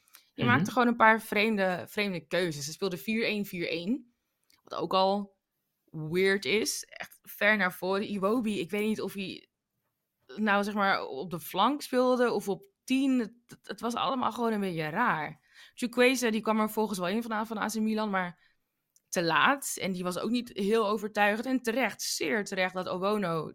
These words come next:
Speaker 1: die keeper van Deportivo Alaves, de keeper van, eh, Equatorial Guinea, dat die gewoon man of the match werd. Die had gewoon zes mega goede reddingen.
Speaker 2: En volgende wedstrijd voor Nigeria tegen?
Speaker 1: Ivoorkust.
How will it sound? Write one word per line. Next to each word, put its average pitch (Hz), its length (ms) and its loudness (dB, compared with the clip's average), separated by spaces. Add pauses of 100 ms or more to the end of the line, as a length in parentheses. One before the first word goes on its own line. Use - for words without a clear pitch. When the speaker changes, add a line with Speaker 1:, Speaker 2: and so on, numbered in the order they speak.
Speaker 1:
die 175 300 -8
keeper 180 300 -6
van 165 340 -4
Deportivo 170 460 -6
Alaves, 151 520 -2
de 151 80 -16
keeper 160 260 -8
van, 156 320 -6 (440)
eh, 175 160 2 (220)
Equatorial 165 640 -2
Guinea, 160 360 -4
dat 143 100 -8
die 160 120 -6
gewoon 165 180 -2
man 165 120 0
of 151 100 -2
the 156 80 -6
match 185 260 0
werd. 170 160 -4
Die 151 100 -6
had 185 120 -4
gewoon 180 160 -4
zes - 320 -4
mega 226 480 0
goede 185 280 -2
reddingen. 175 460 -2 (2000)
Speaker 2:
En 127 120 -8
volgende 143 300 0
wedstrijd 151 380 -2
voor 151 120 -2
Nigeria 160 560 0
tegen? 160 640 -4
Speaker 1:
Ivoorkust. 165 800 -10